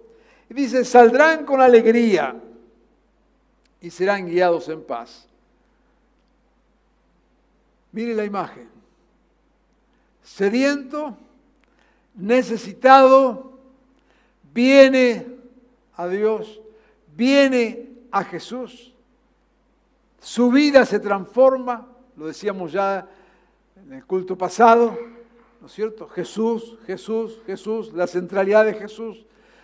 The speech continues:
Viene a Jesús, su vida se transforma totalmente,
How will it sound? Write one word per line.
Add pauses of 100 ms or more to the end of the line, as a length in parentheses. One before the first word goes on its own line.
(100)
Viene
a
Jesús,
su
vida (220)
se
transforma
totalmente,